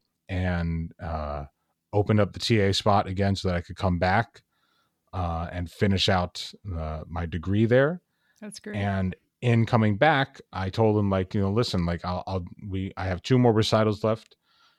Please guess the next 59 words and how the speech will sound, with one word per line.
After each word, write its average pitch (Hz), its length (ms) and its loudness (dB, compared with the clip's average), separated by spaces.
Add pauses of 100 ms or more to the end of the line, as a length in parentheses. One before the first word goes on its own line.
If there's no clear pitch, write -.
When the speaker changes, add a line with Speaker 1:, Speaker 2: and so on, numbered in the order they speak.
(200)
Speaker 1:
One 104 320 4
recital, 110 460 2
I'll 98 120 0
just 90 200 -6
play, 95 140 0
like, 87 160 -4
whatever 107 480 0
it 117 60 2
is 110 140 0
that 95 160 -4
you 101 80 -2
want 98 240 -2
me 95 60 -4
to 92 60 -6
play, 104 420 0
that 82 240 -8
you - 60 -18
think 90 160 -4
is 82 140 -10
necessary 104 440 0
for 87 160 -8
the 78 100 -8
degree, 98 320 0
for 85 100 -8
the - 60 -16
program, 101 560 2 (100)
happy 95 280 0
to - 20 -4
do 90 140 0
anything. 78 360 -6 (640)
And 92 140 -2
then 92 120 0
the 98 140 2
other 117 200 10
recital, 92 600 0 (320)
I 95 100 -4
want 95 240 0
that 92 160 4
one 90 140 0
to 87 80 -4
be 87 140 -4
left 85 320 -4
to 85 100 -4
me 120 380 2 (420)
to 95 240 0
kind 95 180 0
of 90 80 -4
determine 104 380 2
what 101 140 2
I - 20 2
wanna 107 220 2
do. 127 360 0 (520)
And 101 180 0
I 101 120 4
also 110 440 4
want 92 260 -2
to 92 80 -4
do 95 180 -2
my, 87 240 -2